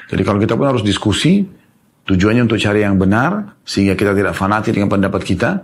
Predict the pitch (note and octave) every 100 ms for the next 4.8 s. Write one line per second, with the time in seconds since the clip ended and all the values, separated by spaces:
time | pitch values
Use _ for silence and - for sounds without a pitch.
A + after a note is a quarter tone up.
0 | - _ - _ _ _ - - G#2+ -
1 | - - - F2 E2+ D#2 A2 D3+ D#3+ -
2 | - _ _ _ _ - _ _ _ _
3 | - - - D2+ F2+ G#2 C3+ C#3+ A#2+ A2
4 | - - G#2+ G#2 F#2+ F#2+ G2 F2